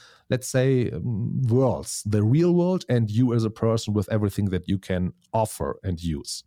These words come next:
And, um, now when we're talking about N F Ts again, N F Ts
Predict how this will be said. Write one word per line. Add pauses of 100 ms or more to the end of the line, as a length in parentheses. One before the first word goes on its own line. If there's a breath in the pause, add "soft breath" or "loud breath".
(840 soft breath)
And,
um, (320)
now (380)
when
we're
talking
about
N
F
Ts
again, (880)
N
F
Ts